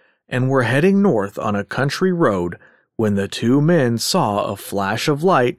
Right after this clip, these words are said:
in an adjacent field. Sacedo, a Korean War veteran, and Salaz didn't pay much attention to the light at first. They only noticed that it was coming closer.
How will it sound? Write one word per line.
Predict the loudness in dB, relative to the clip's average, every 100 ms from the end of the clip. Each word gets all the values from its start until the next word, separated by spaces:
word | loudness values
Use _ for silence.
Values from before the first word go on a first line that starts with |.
| _
in | -2 0 0 -4 -4
an | -4
adjacent | -2 0 0 0 -2
field. | 0 0 0 -2 -6 -12 _ _ _ _ _
Sacedo, | -6 -2 2 4 4 4 2 0
a | -4 -8
Korean | -6 -6 -4 -2 0 0
War | 2 2
veteran, | 2 0 0 -2 -4 -8 -12 _ _
and | -2 -2
Salaz | 0 0 2 2 0 -2 -6 -4
didn't | 0 2 0 -2
pay | 0 2 2
much | 0 0
attention | -2 0 0 0 -2 -4
to | -2
the | 0
light | 0 0 -2 -4
at | -8 -4
first. | 0 0 0 -6 -10 _ _ _ _ -2
They | 0 0
only | 0 0 2 2
noticed | 4 2 2 -2 -8 -14 _ -4
that | 0
it | 2
was | 2 0
coming | -4 -2 2 2 2
closer. | 2 0 0 -2 -6